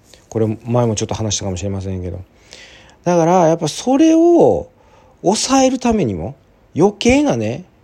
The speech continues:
その食欲、え、要はだからこう、睡眠が短いとか、睡眠の質が悪かったら、こう、もう体っていうのは、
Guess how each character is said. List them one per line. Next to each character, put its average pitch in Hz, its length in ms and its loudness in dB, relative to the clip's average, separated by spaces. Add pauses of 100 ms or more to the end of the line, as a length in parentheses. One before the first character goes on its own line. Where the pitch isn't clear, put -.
(420)
そ - 140 -12
の 104 80 -6
食 147 320 -4
欲、 160 420 2 (640)
え、 147 300 -4
要 190 160 6
は 139 80 6
だ 131 100 0
か - 60 -8
ら 104 40 -8
こ 107 400 0
う、 - 60 -20 (300)
睡 240 380 2
眠 226 260 4
が 214 80 4
短 202 400 2
い 110 60 2
と 98 60 -10
か、 104 80 -8
睡 170 180 -2
眠 170 100 2
の 165 60 0
質 - 260 -4
が 156 80 4
悪 156 160 4
か 117 100 -2
っ 95 40 -4
た 98 100 -6
ら、 98 100 -4
こ 98 260 -6
う、 - 600 -20
も 175 40 -8
う - 40 -20
体 214 400 2
っ 208 100 -6
て - 120 -6
い 117 100 0
う 117 60 -2
の 101 120 -4
は、 110 200 -2